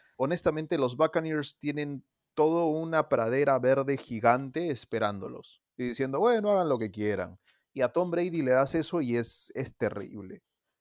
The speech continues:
Entonces creo que tener al menos dos receptores extremadamente capaces, tener al menos dos o tres alas cerradas extremadamente capaces, tener cada vez más corredores, tener una línea ofensiva decente al menos,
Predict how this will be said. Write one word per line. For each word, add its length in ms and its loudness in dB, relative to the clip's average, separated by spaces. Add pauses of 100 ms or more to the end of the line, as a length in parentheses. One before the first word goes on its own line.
(120)
Entonces 380 -6
creo 300 4
que 440 -2 (800)
tener 340 6 (200)
al 160 0
menos 440 0
dos 540 6
receptores 580 0
extremadamente 1000 -2
capaces, 720 -2
tener 300 -4
al 120 0
menos 320 -4
dos 240 2
o 100 -2
tres 240 -2
alas 180 2
cerradas 320 0
extremadamente 540 -4
capaces, 480 -2
tener 300 -4
cada 240 2
vez 180 -4
más 320 0
corredores, 560 -2
tener 180 -8
una 160 -6
línea 220 -4
ofensiva 640 0 (540)
decente 500 4
al 140 0
menos, 440 -4